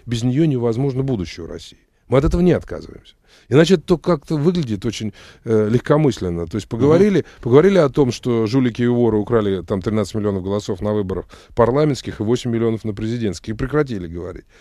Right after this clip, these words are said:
Speaker 1: Нет, мы не прекратили. Мы просто говорим, что вот власть жуликов и воров привела к тому, что у нас обанкрочен пенсионный фонд, власть жуликов и воров привела к тому, что у нас уничтожено среднее и уничтожается высшее, высшее образование, и уничтожается,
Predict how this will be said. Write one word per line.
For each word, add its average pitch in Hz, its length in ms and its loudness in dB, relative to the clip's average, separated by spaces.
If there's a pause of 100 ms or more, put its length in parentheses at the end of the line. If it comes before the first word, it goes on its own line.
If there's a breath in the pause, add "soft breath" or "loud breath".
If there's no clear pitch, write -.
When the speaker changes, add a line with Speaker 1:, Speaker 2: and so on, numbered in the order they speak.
(120)
Speaker 1:
Нет, 110 160 0
мы 123 100 4
не 180 80 4
прекратили. 196 500 0
Мы 104 80 0
просто 127 240 -6
говорим, 143 440 0 (280 loud breath)
что 120 460 2 (240 soft breath)
вот 123 320 6
власть 120 460 4
жуликов 110 340 2
и - 20 -6
воров 143 300 4
привела 135 420 6
к - 100 -12
тому, 165 360 4
что 113 400 2
у 107 80 0
нас 120 240 2
обанкрочен 113 540 0
пенсионный 135 400 -2
фонд, 233 300 2 (240 loud breath)
власть 131 260 4
жуликов 123 360 0
и 117 40 -4
воров 123 280 4
привела 120 300 0
к - 80 -16
тому, 190 340 2 (220 soft breath)
что - 180 2
у 135 80 6
нас 139 200 2
уничтожено 117 880 2
среднее 101 600 0 (240 soft breath)
и 135 80 -2
уничтожается 113 600 2
высшее, 110 320 -2
высшее 123 240 2
образование, 202 600 2
и 139 80 0
уничтожается, 143 720 -2